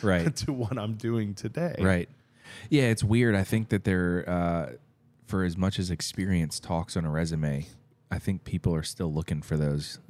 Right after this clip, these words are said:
Speaker 2: Yeah.
Speaker 1: those pieces of paper, which
Speaker 2: Just
Speaker 1: is
Speaker 2: seems like an outdated
Speaker 1: It's wi-, well, I mean, I don't wanna say it's wild. I mean, there, you know, there's, there's, like, work ethic that's built into a degree. You know, like, if you, if you worked and got your bachelor's degree,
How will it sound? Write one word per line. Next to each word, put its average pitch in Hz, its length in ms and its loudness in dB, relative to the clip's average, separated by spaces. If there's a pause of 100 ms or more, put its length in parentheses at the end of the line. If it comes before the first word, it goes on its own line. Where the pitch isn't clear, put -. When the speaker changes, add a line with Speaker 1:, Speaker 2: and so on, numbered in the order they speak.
Speaker 2:
Yeah. 98 180 -4
Speaker 1:
those 82 180 -4
pieces 76 360 -6
of 73 80 -4
paper, 107 360 -2
which 143 140 -6
Speaker 2:
Just - 160 -4
Speaker 1:
is - 40 -8
Speaker 2:
seems 123 180 -6
like 95 100 -6
an 92 120 -6
outdated 82 760 -8
Speaker 1:
It's 131 160 0
wi-, 131 240 -2
well, 226 340 0
I - 40 0
mean, 196 160 2
I 214 120 -6
don't 196 80 -4
wanna 170 160 2
say 131 160 -2
it's - 140 -6
wild. 87 260 2
I 85 40 0
mean, 98 240 0
there, 101 100 -2 (100)
you 123 160 -2
know, 98 80 -2
there's, 95 220 -4 (120)
there's, 107 200 -2
like, 101 220 -2 (140)
work 110 260 0
ethic 87 280 -4
that's - 160 -8
built 82 280 -6
into 82 320 -2
a 73 40 -4
degree. 73 440 -8
You 80 80 -8
know, 87 140 -2
like, 85 200 -6
if 82 120 -12
you, 101 220 -4
if 87 180 -10
you 117 100 0
worked 104 380 -6
and 85 140 -6
got 82 280 -6
your 82 100 -4
bachelor's 76 420 -8
degree, - 320 -12